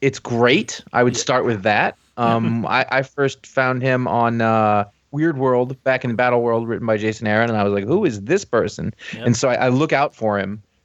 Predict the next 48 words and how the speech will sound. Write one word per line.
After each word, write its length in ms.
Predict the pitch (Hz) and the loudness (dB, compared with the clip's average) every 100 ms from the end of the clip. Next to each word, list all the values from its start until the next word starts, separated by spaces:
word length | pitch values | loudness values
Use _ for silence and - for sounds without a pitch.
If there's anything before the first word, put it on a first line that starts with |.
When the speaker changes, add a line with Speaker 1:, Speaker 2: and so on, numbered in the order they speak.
| _ - | _ -2
Speaker 1:
Um, 480 | 110 104 101 101 98 _ _ _ _ _ _ - | 0 2 0 -2 -6 _ _ _ _ _ _ -4
I 40 | 175 | -2
don't 120 | 208 | 2
know. 140 | 233 | 2
He's 120 | 196 - | 0 0
sort 200 | 196 196 | 0 0
of 100 | - | 0
filling 320 | 190 185 175 | 0 0 0
in 140 | 160 | 0
that 220 | 156 147 | 0 0
spot 440 | - - 151 151 147 | -4 -2 0 0 0
where, 280 | 143 139 135 | 2 2 2
um, 420 | 131 123 117 110 - _ _ _ _ _ _ _ | 2 0 -2 -10 -14 _ _ _ _ _ _ _
oh, 300 | 143 147 127 | -4 0 0
who 240 | 110 175 208 | 0 -2 0
was 220 | 196 151 | -2 -2
the 80 | 143 | -2
guy? 340 | 135 127 127 | 0 2 2
Gre-, 140 | 120 156 | 2 0
Acuna, 500 | 143 139 254 180 123 | 0 0 0 2 0
Daniel 320 | - 151 165 156 | 0 0 2 0
Acuna. 400 | 190 214 143 101 | 0 0 0 0
Speaker 2:
Yes, 400 | 190 170 - 139 | 0 0 0 -2
Speaker 1:
It's, 120 | 139 | 0
it's 60 | |
Speaker 2:
very 220 | 165 196 190 | -2 0 0
Speaker 1:
in 80 | 214 185 | -2 -2
that 200 | 196 202 | 0 0
Speaker 2:
Acuna-esque, 400 | 185 117 - - | 0 -2 -6 -8
Speaker 1:
vein, 100 | 139 | -8
Speaker 2:
yeah, 220 | 117 110 101 | -6 -8 -10
yeah. 160 | 139 131 | -12 -2
Speaker 1:
but, 180 | 170 180 | -2 0
but 140 | 208 | 0
with 140 | 202 180 | 0 -4
its 160 | - | -2
own 160 | 180 180 | 0 -2
flavor. 420 | 175 160 139 123 | 0 0 2 2
It's 140 | 120 | 2
not 160 | 139 127 | 0 0
like 180 | 131 131 | 2 0
I'd 140 | 123 | 0
mix 180 | 123 120 | 0 -4
the 100 | 117 | -8
two 180 | 135 123 | -2 0
of 100 | 110 | 0
them 120 | 113 | 0
up. 300 | 120 101 | 2 2